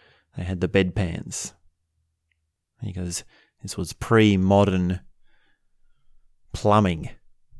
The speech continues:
pre-modern piping. So in the morning you'd wake up and you'd do your piss and your poo in a big pol-, big bowl, and then you'd throw it out.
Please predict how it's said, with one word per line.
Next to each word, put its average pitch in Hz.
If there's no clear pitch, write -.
pre-modern 92
piping. 92
So -
in 87
the 87
morning 95
you'd 90
wake 95
up 92
and 92
you'd 85
do 98
your 90
piss -
and 95
your 87
poo 95
in 87
a 85
big 95
pol-, -
big 98
bowl, 98
and 95
then 95
you'd 92
throw 95
it 87
out. 87